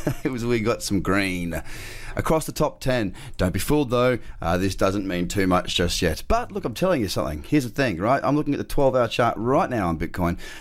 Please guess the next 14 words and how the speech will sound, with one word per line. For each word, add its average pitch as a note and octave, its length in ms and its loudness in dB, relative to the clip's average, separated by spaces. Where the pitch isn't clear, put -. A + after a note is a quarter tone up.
We G#3 80 4
might D#4 200 2
just - 240 -4
be A3 60 0
getting F3 280 2
a D#3+ 60 2
higher D3+ 300 4
low C#3 260 4
here. A2 220 2
Now, D#3 240 2
I'm G3 80 0
short E3 460 0
Bitcoin A#2+ 640 0
gold A#2+ 500 2